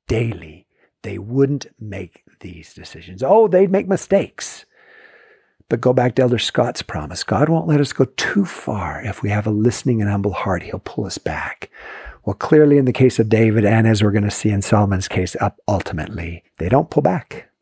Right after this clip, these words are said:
They, they make the error. And so this plea this plea for a, an understanding heart pleases God, which I think it does for us.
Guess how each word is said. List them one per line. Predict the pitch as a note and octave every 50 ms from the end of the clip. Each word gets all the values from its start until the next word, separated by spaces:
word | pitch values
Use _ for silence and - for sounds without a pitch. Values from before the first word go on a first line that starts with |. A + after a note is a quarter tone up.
| _ _ _ _ _ _ _ _ _ _ -
They, | F2 F2 E2 E2 - -
they | G2+ F#2
make | F#2 F#2+ F#2 - -
the | - F2 -
error. | F#2+ E2+ D#2+ E2 E2+ F2 F2 - - -
And | F#2+ F#2 F#2+ F2+
so | - - G2+ F#2+ G2 - - - - - - - - _ -
this | B2 A#2 C3+ D3 C#3 -
plea | - _ - - - - F3+ F3 F3 F3+ G3 A3 G3+ E3+ - _ _ _ _ _ _ _ _ _ _ _ -
this | A#2+ G#2+ - -
plea | - - - - E3+ D#3 D#3 D3+
for | C3+ - - B2+
a, | A#2 A2+ A2 G#2 - -
an | A#2 A2 G#2+
understanding | A#2 C3 B2+ A2 - - A2+ A2 A2 G2+
heart | - - B2 - - _ -
pleases | - - - B2 A2 G2+ - G2+ F#2+ -
God, | - - - F#2+ E2 E2 E2+ E2+ - -
which | C3+ B2+ - -
I | B2 A#2+
think | - - C3+ B2 -
it | B2+ -
does | - B2+ A#2+ -
for | - - - C3+ B2+
us. | B2 -